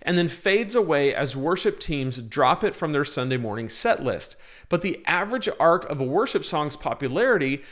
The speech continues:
has dramatically shortened from ten to twelve years to a mere three to four. The researchers don't know why.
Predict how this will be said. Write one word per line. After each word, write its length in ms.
has 200
dramatically 720
shortened 500
from 200
ten 280
to 60
twelve 360
years 460
to 200
a 80
mere 340
three 340
to 80
four. 520
The 80
researchers 500
don't 420
know 220
why. 580